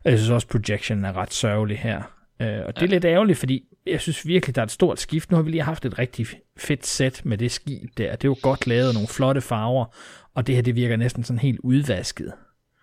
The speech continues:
Speaker 2: Ja.
Speaker 1: Øh, sådan Technicolor, øh, filmet, altså.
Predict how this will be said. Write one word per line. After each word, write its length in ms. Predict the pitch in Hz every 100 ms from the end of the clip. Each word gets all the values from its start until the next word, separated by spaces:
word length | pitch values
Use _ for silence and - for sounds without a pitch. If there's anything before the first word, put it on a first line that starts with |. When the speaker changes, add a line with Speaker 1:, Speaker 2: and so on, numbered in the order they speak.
| _ _ - -
Speaker 2:
Ja. 360 | 196 - 127
Speaker 1:
Øh, 60 | 107
sådan 180 | 147 117
Technicolor, 880 | - 170 120 101 - 110 104 101 - -
øh, 360 | 123 101 95 98
filmet, 540 | - 117 110 113 104 78
altså. 160 | -